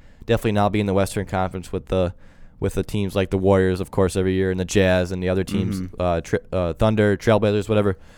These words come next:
Speaker 1: whoever you pick, there's a lot of great teams in the Western Conference, and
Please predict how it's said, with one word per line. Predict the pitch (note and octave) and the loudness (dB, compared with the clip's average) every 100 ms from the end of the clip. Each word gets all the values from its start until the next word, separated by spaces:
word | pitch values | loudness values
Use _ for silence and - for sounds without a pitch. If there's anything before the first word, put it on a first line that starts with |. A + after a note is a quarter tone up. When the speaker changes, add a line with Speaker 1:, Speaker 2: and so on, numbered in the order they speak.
| - - | -20 -2
Speaker 1:
whoever | B2+ A#2+ | 0 2
you | A2 | 0
pick, | B2 G#2+ - - - | 0 0 -2 -12 -8
there's | A2 G#2+ | -4 0
a | |
lot | G#2+ G#2+ | 2 2
of | G#2+ - | 2 0
great | G#2+ G2+ | -2 -2
teams | G#2+ G2+ F#2 | -2 -2 -2
in | F#2 | -2
the | F#2 D#2+ | -2 -2
Western | F#2+ F#2+ G2+ F#2 | -2 -2 -4 -4
Conference, | F#2 F2 - F2 - | -2 -2 -4 -8 -8
and | F2 E2+ | -6 -6